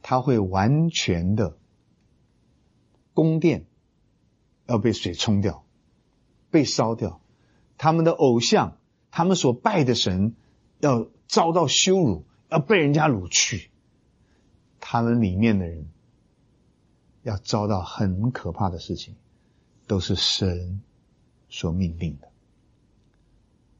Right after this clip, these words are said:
神定规他们一切的荣华，他们一切的所有，一切的财富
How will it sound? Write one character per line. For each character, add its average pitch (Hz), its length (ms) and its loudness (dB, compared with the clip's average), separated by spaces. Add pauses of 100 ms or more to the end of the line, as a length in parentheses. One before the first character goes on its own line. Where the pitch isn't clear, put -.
(100)
神 123 540 2
定 143 280 2
规 117 340 0 (1200)
他 - 200 -4
们 101 420 -2
一 185 140 2
切 151 220 0
的 107 60 0
荣 85 280 -2
华， - 340 -10 (840)
他 107 140 -2
们 101 300 0 (180)
一 180 160 2
切 170 240 2
的 117 100 0
所 95 280 -2
有， 80 260 -2 (840)
一 147 140 4
切 127 160 0
的 98 100 0
财 82 260 -6
富 - 260 -10